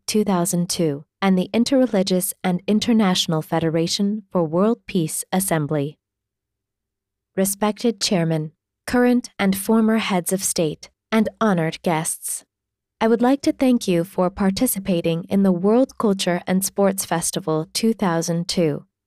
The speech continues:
in this second year of the new millennium of hope, and making this event such a great success. God's ideal of creation and the basis of peace.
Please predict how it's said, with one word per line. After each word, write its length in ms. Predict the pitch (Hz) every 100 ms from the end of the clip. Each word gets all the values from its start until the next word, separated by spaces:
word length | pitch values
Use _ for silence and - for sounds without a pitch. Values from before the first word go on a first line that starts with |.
| -
in 160 | 220 220
this 160 | 226
second 400 | - 262 254 202
year 400 | 170 180 147 - -
of 140 | 180 170
the 80 | 175
new 260 | 175 202
millennium 580 | 233 240 196 165 160 160 -
of 100 | 180 - -
hope, 280 | 156 - - _ _ _ _ -
and 160 | 208 208
making 420 | 220 233 269 254
this 200 | 208 -
event 440 | 196 165 151 - _ -
such 400 | - 247 190 - 180
a 80 |
great 440 | 185 185 175 - -
success. 760 | - 170 170 - 143 151 - - _ _ _ _ _ _ _ _ _ _ _ _ _ 208
God's 460 | 196 190 214 202 -
ideal 440 | 180 190 190 208
of 120 | 220
creation 760 | - 247 214 170 - 165 156 - -
and 160 | 202
the 80 | 208
basis 640 | 196 208 196 - 151 - - -
of 240 | 196 -
peace. 480 | 185 147 - -